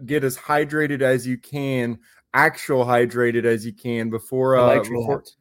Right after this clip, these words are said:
Speaker 1: before getting into that game, because it's gonna, yeah, it's gonna take some out of you. You guys are gonna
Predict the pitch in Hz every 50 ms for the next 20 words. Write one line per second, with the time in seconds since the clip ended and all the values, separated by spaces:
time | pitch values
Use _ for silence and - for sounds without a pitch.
0 | _ _ _ _ _ _ _ _ _ _ 131 131 - 151 156 156 151 139 151 147
1 | 147 143 143 139 139 143 131 127 117 107 131 135 131 131 123 120 120 101 98 117
2 | 127 135 104 135 139 135 - - 151 139 135 120 123 131 131 151 110 110 117 120
3 | - - 165 160 147 - - 151 143 127 - - 143 139 135 135 135 131 117 113
4 | 117 117 120 117 127 123 127 123 123 123 123 127 123 117 117 117